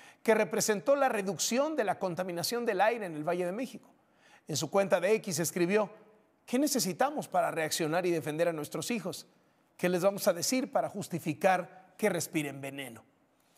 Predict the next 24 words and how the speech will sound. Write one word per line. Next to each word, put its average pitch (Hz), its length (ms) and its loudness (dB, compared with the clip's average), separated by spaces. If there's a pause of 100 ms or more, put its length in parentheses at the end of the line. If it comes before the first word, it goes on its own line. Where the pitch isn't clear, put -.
(760)
Hoy 196 140 6
López 196 280 0
Obrador 170 320 2
se 185 80 0
aventó 160 320 0
una 175 180 0
de 156 80 2
esas 156 180 0
declaraciones 156 800 -2 (840)
que 180 120 -10
hubieran 247 240 2
sido 247 260 0
muy 220 300 0
útiles 214 500 -2
llevarlas 196 380 2
a 196 80 4
la 180 100 4
realidad 180 540 0
al 160 120 -4
inicio 147 280 -4
de 151 80 -6
su 151 100 -8
gobierno. 123 500 -12 (200)
Pidió 294 680 2